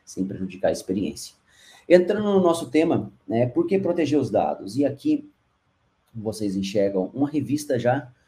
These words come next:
antiga, já tem bons anos essa, essa capa da The Economist,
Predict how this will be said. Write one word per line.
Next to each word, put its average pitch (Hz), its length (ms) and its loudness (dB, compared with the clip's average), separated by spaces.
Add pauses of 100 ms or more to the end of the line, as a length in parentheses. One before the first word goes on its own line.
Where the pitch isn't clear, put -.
(220)
antiga, 143 560 2
já 104 140 2
tem 160 260 -2
bons 131 380 0
anos 131 340 4
essa, 113 320 -6
essa 104 220 -4
capa 113 600 -2 (500)
da 98 460 2
The 98 140 -2
Economist, - 760 -2